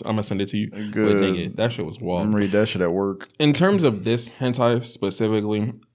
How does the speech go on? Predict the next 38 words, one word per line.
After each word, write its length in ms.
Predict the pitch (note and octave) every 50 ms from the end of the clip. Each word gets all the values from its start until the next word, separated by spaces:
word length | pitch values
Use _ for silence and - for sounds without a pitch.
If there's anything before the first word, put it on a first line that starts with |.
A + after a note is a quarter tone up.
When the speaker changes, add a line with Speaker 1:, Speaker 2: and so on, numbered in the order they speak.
| _ _ _ -
Speaker 1:
on, 200 | A#2+ B2 A#2+ A#2
uh, 260 | A2+ A2 G#2+ G#2 G2
the 140 | G#2 A#2 A#2+
new 240 | C3 D3+ D3+ D3+
patent 340 | D3+ - C#3 B2 A#2 B2 B2
pending 380 | C3 B2+ A2+ A2 G#2+ G#2+ G2+ G2+
meat 240 | A2 A2+ A#2+ - A2
beat 180 | G#2 G#2+ G2
meter 320 | G2 G#2+ A2 A2 G#2+ G#2 A2
scale 560 | - - - - G#2 G#2 G2 F#2+ F#2+ A#2 A#2+ -
of 160 | A#2 G2 G2+
one 180 | G#2 A2 A2 G#2
to 60 | G2
fifteen, 560 | - - A#2 G2 - - G#2+ A2 G#2+ G#2 G2 - - -
Speaker 2:
Eleven. 640 | F#2+ G#2 G2+ F2+ D#2+ E2 D#2+ D2+ D2 D#2+ F#2 F#2+ - - _
Speaker 1:
I 140 | A#2 B2 C#3
will, 160 | D3+ C#3+ C3+ B2
yeah, 180 | B2 B2 A2
I 60 | G2+
will 140 | A2+ C3 C#3
give 160 | C3+ C3 A#2+
this 180 | A2 A2 G2+ -
a 60 | G2
solid 420 | - - - C3 A2 G2+ G2+ G2 F#2+
eleven. 420 | F#2+ F2 E2+ - F2 F2 G2 - -
This 180 | - A#2 A#2+ B2
is, 300 | C3 A2+ G2+ G2 A2+ A#2 - _ _ _ _ _ _ - - - - - - - - - - - - - - - -
this 200 | - B2 C#3 C#3
is 220 | C#3+ B2 G#2+ G2+ F2+ E2+
right 300 | F#2+ G#2+ A2 A2 A2 G#2
up 200 | G2+ F#2+ - -
there 360 | G2 F#2 F2+ F2+ F2 E2+ A2 - - _ _
with, 420 | G2+ G#2 G#2 G2 F#2 F2 - - - - _
with 160 | A2+ G#2 G2+
things 180 | - A2 G#2+ G2
like 220 | F#2+ F2+ F2 -
Bangable 360 | F#2+ F#2+ F#2+ G2 F#2 F2+ F#2 F2+
Girl 360 | F2 F2+ F#2 F#2 F#2 F#2 G2